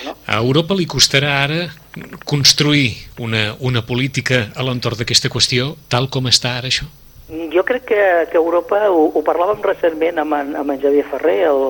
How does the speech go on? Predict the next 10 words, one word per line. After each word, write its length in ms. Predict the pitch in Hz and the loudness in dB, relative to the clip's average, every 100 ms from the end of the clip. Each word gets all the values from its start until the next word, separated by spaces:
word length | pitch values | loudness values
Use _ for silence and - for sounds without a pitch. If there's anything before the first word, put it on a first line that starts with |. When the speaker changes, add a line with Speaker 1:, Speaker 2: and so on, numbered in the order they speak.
| 120 | -2
Speaker 1:
president 400 | 135 139 143 139 | -4 0 0 0
del 140 | 135 143 | -4 -4
Consell 240 | 131 135 | -6 -6
Català 300 | 135 139 143 143 | -4 0 2 2
del 80 | 147 | 0
Moviment 260 | 143 147 | -2 -4
Europeu, 440 | 139 139 135 165 135 - - - - | -6 -4 0 0 0 -6 -18 -12 0
Europa 400 | 147 165 170 202 | 4 4 4 0
només 460 | 196 175 165 143 143 | 0 -4 -2 -2 -2
actua 480 | 123 - 156 165 | -2 0 4 4